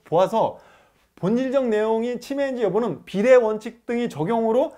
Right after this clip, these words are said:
그때그때마다 판단할 수 있다라는 거예요. 그래서 보시면 헌법재판소의 입장 같은 경우는 절대설을 따른 경우도 있고 상대설을 따른 경우도 있어요. 특히 사형제도와 관련돼서는 상대설을 따랐다라고 그러죠.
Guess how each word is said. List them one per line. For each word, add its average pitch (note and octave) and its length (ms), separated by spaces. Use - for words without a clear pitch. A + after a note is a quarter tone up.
그때그때마다 B3 800
판단할 C4+ 420
수 G#3 60
있다라는 F#3+ 420
거예요. A#2+ 280
그래서 A3+ 220
보시면 F3 420
헌법재판소의 B3 720
입장 B3 320
같은 A3+ 180
경우는 A3+ 180
절대설을 C#4 600
따른 C#4 260
경우도 C4+ 280
있고 F4 440
상대설을 B3+ 720
따른 B3 220
경우도 G3+ 240
있어요. A2+ 300
특히 A#3 200
사형제도와 B3 960
관련돼서는 G3+ 540
상대설을 B3 720
따랐다라고 A#3+ 520
그러죠. D3 420